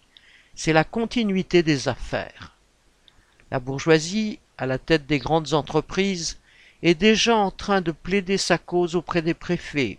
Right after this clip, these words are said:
voire des ministres, et la liste des entreprises exemptées de l'effort national s'allonge. Parions que les grandes entreprises les plus consommatrices d'électricité seront protégées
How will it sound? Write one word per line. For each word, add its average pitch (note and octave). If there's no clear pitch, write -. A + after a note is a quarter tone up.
voire A#2+
des C#3
ministres, D#3+
et C#3+
la D#3
liste F3+
des C#3+
entreprises D3+
exemptées C3+
de B2
l'effort C3
national F#3
s'allonge. D3
Parions D3+
que D3+
les C3+
grandes D3
entreprises D3
les C#3
plus D3
consommatrices D3
d'électricité C#3
seront C#3
protégées C#3